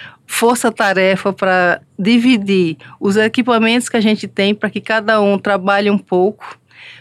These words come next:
pra que cada um tenha um computador de tal a tal hora, que a gente não tem computadores pra todos. Mas a gente vai organizando o horário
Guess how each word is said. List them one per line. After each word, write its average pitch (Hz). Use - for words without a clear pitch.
pra 180
que 190
cada 214
um 220
tenha 220
um 226
computador 190
de 175
tal 208
a 208
tal 190
hora, 190
que 190
a 175
gente 175
não 185
tem 202
computadores 170
pra 180
todos. -
Mas 165
a 185
gente 190
vai 180
organizando 196
o 185
horário 190